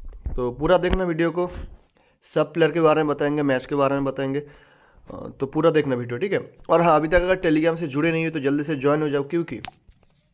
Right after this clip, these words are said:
after lineup आपको फाइनल टीम यहीं पे मिलने वाला है। साथ ही साथ कोई भी अपडेट आएगा, लाइक ऑफिशियल लाइनअप त-, और जो भी अपडेट आएगा, न्यू प्लेयर कोई भी खेलेगा, उसका स्टैट्स सब कुछ आपको Telegram में दिया जाता है। तो Telegram से जुड़ना ना भूलना, लिंक मैं आपको YouTube डिस्क्रिप्शन में दे दूँगा।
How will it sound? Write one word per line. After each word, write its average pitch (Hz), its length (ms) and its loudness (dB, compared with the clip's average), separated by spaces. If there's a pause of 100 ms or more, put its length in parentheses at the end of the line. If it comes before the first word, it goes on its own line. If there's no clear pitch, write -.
(480)
after 143 260 0
lineup 170 280 2
आपको 170 200 -4
फाइनल 151 320 2
टीम 151 160 -4
यहीं 135 100 0
पे 160 100 -2
मिलने 156 280 -2
वाला 147 240 2
है। 147 80 0
साथ 143 300 -4
ही 165 40 -2
साथ 165 300 -4
कोई 160 240 0
भी 170 120 0
अपडेट 143 280 0
आएगा, 113 200 0
लाइक 127 220 -4 (420)
ऑफिशियल 160 400 2
लाइनअप 143 540 4
त-, 120 160 -2
और 123 840 2 (760)
जो 175 180 4
भी 202 120 6
अपडेट 180 240 4
आएगा, 165 140 4
न्यू 165 160 -2
प्लेयर 165 220 2
कोई 160 160 0
भी 160 100 0
खेलेगा, 151 280 0
उसका 147 240 0
स्टैट्स 139 440 0
सब 143 180 0
कुछ 160 140 -2
आपको 160 200 0
Telegram 143 380 0
में 156 140 -6
दिया 131 180 2
जाता 117 360 2
है। 170 80 0
तो - 120 -14
Telegram 147 420 -2
से 165 120 -6
जुड़ना 143 300 -2
ना 143 220 0
भूलना, 147 300 -6
लिंक 143 280 -6
मैं 147 60 -2
आपको 139 220 -6
YouTube 143 300 -6
डिस्क्रिप्शन 135 400 -8
में 170 120 -8
दे 135 120 -4
दूँगा। 110 300 -14